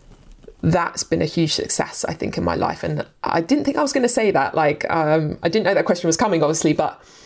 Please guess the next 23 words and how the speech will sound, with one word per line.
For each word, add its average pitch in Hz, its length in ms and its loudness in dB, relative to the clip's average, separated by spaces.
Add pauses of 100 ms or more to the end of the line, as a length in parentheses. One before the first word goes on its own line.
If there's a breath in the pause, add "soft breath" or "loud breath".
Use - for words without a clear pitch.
(240 loud breath)
um, 156 500 2 (640)
as 175 160 0
I 175 60 0
kind 175 160 0
of 170 60 4
worked 175 260 2
through 170 140 4
that, 160 200 0
yeah, 175 220 4
that's - 160 -2
probably 269 260 0
been 226 180 0
a 196 60 0
big 196 180 0
success - 480 -2
in 139 140 -2
life, 143 260 -2
to, 165 460 2
to 156 720 0 (520)
love 180 360 0
who 170 200 0
I 160 100 2
am. 151 500 2